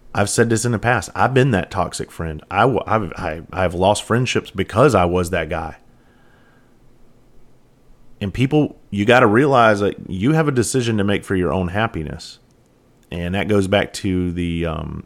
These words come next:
the episode I did about investing in your mental wealth. You gotta know the difference with friends between assets and liabilities. And if they're a liability, yeah,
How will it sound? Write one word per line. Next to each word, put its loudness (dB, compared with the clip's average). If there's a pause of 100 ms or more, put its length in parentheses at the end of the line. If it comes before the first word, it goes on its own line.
the -4
episode -2
I -2
did -2
about -4 (1040)
investing 2
in 0
your -2
mental -2
wealth. 0 (1200)
You -16
gotta 4
know 4
the 2
difference 2
with -4
friends 0
between -4
assets -2
and -2
liabilities. 0
And -4
if -8
they're 0
a 2
liability, 0
yeah, 0